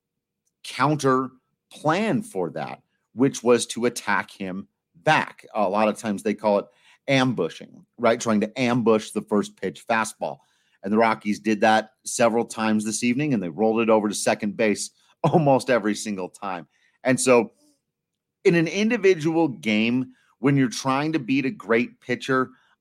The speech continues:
I don't hate the strategy. As long as you get back to, as soon as you can, taking as many pitches, really working the counts. It's been working for you. I, I don't think it's a good idea for the Rockies to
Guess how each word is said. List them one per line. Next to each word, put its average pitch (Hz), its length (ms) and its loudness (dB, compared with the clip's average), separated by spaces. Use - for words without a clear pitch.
I 107 80 -2
don't 123 600 0
hate 117 420 -2
the 107 200 -6
strategy. 82 840 -6
As 143 340 2
long 143 420 4
as 95 540 -2
you 113 200 -4
get 131 420 2
back 117 400 0
to, 90 500 -4
as 104 240 -6
soon 175 320 -2
as 151 200 -4
you 127 120 -2
can, 78 640 -10
taking 147 480 2
as 127 160 0
many 110 220 2
pitches, 92 500 -8
really 156 320 4
working 110 460 0
the 101 80 -4
counts. 95 440 -12
It's 82 120 -18
been 135 340 2
working 110 420 2
for 104 240 -2
you. 98 300 -2
I, 82 160 -10
I 107 60 -2
don't 127 280 0
think 123 160 -2
it's - 140 -6
a 98 40 -12
good 107 160 2
idea 101 300 2
for 98 160 -6
the 90 80 -2
Rockies 87 480 -4
to - 100 -18